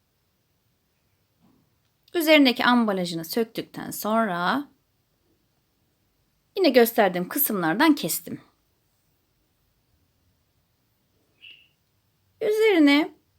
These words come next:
bu gösterdiğim kalemle göz ve ağız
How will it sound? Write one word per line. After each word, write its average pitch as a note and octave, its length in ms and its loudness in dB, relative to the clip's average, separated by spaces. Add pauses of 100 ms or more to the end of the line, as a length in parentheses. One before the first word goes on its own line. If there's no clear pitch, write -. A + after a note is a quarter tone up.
bu E4 140 -4
gösterdiğim B3+ 680 0
kalemle A#3 920 0 (2750)
göz D4+ 440 0 (280)
ve C#4 140 2
ağız A#3 460 0